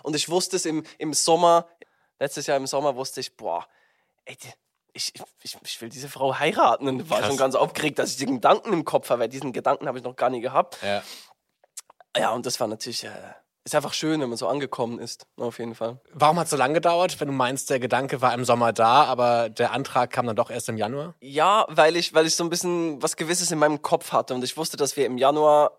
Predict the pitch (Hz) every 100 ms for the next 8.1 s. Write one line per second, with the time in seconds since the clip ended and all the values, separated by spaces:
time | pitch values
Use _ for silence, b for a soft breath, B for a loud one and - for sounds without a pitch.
0 | - - - - - - - _ _ -
1 | - 135 - 143 135 - 170 - 139 135
2 | 135 143 - _ _ _ 123 107 123 120
3 | 123 135 - 135 135 135 - 135 113 107
4 | - 127 131 131 110 - 120 117 117 -
5 | 156 160 160 139 139 B B B B B
6 | B _ _ _ _ _ 175 175 - 160
7 | 160 165 180 156 151 151 143 120 135 -
8 | 117